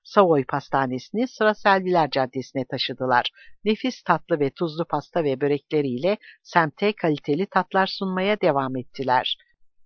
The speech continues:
Bir de yıllarca alışveriş yaptığımız Sıra Selvilerin meşhur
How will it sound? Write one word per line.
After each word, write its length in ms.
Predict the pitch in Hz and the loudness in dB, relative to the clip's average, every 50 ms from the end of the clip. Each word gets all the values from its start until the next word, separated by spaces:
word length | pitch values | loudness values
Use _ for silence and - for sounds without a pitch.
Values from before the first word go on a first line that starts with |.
| _ _ - _ _ _ - | _ _ -20 _ _ _ -2
Bir 240 | 277 294 240 175 | 0 0 0 2
de 60 | - 185 | 2 2
yıllarca 720 | 202 208 185 208 214 214 214 208 185 151 - - 185 170 | 2 2 2 2 2 4 4 4 4 2 2 2 2 2
alışveriş 560 | 165 160 160 - - - 160 147 143 - - | 2 0 -2 -4 -4 -2 -2 -2 -2 -2 0
yaptığımız 480 | 143 135 - - - 139 139 170 220 - | -2 -2 -2 -4 -6 -4 -4 -2 -4 -4
Sıra 280 | - - 208 196 185 | -4 -2 0 0 0
Selvilerin 760 | 170 - 160 139 131 131 131 139 131 143 147 170 208 214 208 | 0 0 0 0 0 -2 -2 -2 -2 -2 0 0 -2 -2 -2
meşhur 340 | 202 214 202 - - 214 | -2 -2 -2 -2 -4 -4